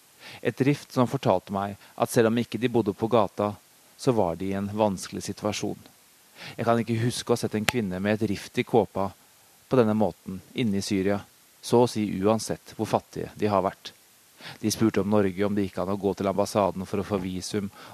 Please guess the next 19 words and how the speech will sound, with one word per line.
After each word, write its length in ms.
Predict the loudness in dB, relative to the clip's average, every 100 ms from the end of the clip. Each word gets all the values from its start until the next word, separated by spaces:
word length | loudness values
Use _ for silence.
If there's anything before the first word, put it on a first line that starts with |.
| 2
og 80 | 4
jeg 100 | 4
måtte, 300 | 2 0 -2
som 160 | 0 0
jeg 140 | 2
har 100 | 2
gjort 240 | 0 -4
utallige 440 | -6 0 0 2 0
ganger 320 | -2 -2 -4
de 100 | -6
siste 460 | -6 -10 -6 -4 -4 -2
fire 260 | 0 2
årene, 320 | 0 0 -4 -6 -14 -18 -8
kikke 300 | -6 0 0
litt 100 | 2
bort, 380 | -2 -4 -8 0
riste 320 | 0 0 0
på 140 | 2
hodet 320 | 2 2 0